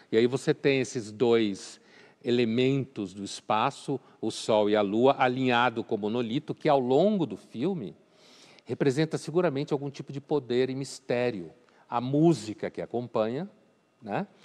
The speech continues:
E, na sequência, digamos, essa tribo aí vai descobrir o uso do osso como arma, né? E tem aquela famosa cena do,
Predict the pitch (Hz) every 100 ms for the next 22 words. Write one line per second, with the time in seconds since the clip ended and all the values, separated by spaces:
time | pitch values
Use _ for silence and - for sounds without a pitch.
0 | - - - _ 120 117 117 156 110 85
1 | - 123 170 - 135 - 175 226 226 -
2 | 156 143 - _ _ - 113 131 120 127
3 | 131 135 - - 120 120 110 104 113 151
4 | 139 117 113 139 190 131 135 - 113 117
5 | 139 156 117 120 131 139 156 131 120 -
6 | - - 175 190 180 156 101 90 85 -
7 | _ _ _ _ _ _ _ - - _
8 | - 98 151 214 113 - 120 117 123 107
9 | 101 87 131 147 - - 117 104 92 92
10 | 90